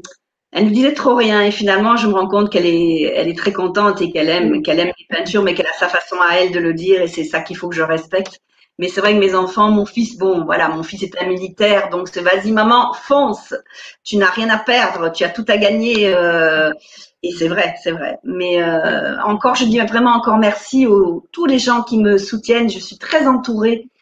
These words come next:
Speaker 1: Euh, Déborah, ben, tout le monde la connaît. Euh, voilà, elle a été une de mes premières fans aussi.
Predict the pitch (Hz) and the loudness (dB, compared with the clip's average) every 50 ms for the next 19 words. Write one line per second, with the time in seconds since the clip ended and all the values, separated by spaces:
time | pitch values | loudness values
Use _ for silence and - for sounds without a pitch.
0 | _ 214 - - 170 175 175 175 175 175 175 175 175 170 170 170 165 165 170 196 | _ -18 -6 -2 0 0 2 2 2 2 2 2 0 0 0 0 0 2 4 2
1 | 185 175 196 202 202 202 208 202 196 185 180 - 208 196 190 190 185 185 180 180 | 2 4 2 2 4 4 2 2 2 0 -2 -2 -4 -4 -2 0 0 0 0 0
2 | - 202 185 196 202 220 233 240 254 233 202 190 175 165 165 165 165 165 165 165 | 0 0 0 2 2 0 2 2 4 4 4 4 4 4 4 2 2 0 0 0
3 | 175 165 190 196 196 180 170 165 160 - - 156 156 156 - 185 185 185 185 180 | 0 2 2 2 4 2 2 0 0 0 0 -2 -2 -2 -2 -4 -4 -4 -4 -4
4 | 175 180 - - 202 202 190 180 - - - 196 180 185 180 185 185 - - 220 | -4 -6 -4 -4 -2 0 0 0 -2 -4 -2 -2 -2 -2 -2 -4 -6 -8 -6 -4
5 | 220 220 226 226 220 | -2 -2 -2 -4 -4